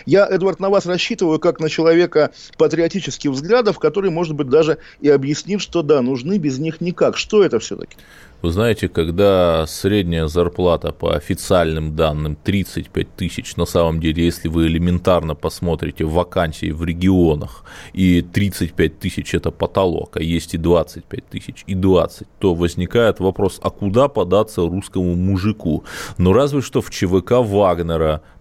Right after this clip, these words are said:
Speaker 2: помогать брату Хафтару героически обороняться от террористов в Ливии. Но ведь наша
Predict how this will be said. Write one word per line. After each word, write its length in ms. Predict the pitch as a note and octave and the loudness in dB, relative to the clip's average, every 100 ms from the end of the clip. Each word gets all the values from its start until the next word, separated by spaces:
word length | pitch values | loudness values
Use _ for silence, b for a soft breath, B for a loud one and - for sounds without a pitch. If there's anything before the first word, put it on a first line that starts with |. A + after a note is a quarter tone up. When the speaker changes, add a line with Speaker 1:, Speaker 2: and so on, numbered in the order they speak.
| - | -2
Speaker 2:
помогать 680 | F2+ F2 F2 G2+ A2+ - - | 0 0 2 2 2 -2 -14
брату 480 | E2 E2 F#2 G2+ - | -6 0 2 2 -2
Хафтару 920 | - - F2 - G#2+ A#2 G#2+ E2+ D2+ B B | -4 0 -2 0 0 2 4 2 0 B B
героически 760 | E2 E2 F#2 F#2+ G#2+ - - F2 | -6 0 2 2 0 -6 -4 2
обороняться 760 | E2 D#2 F2 F#2 F#2 - - D#2+ | 2 4 2 2 -2 -2 0 0
от 160 | - | 0
террористов 640 | - G2 A2 G#2+ - E2 - | 0 2 2 0 -4 -6 -4
в 40 | G2+ | -2
Ливии. 380 | G2+ D#2+ E2+ | 0 0 -2
Но 160 | F2 E2+ | -4 -2
ведь 180 | E2+ - | -2 0
наша 580 | B2 B2+ A#2+ G#2 F#2 | -2 0 2 4 2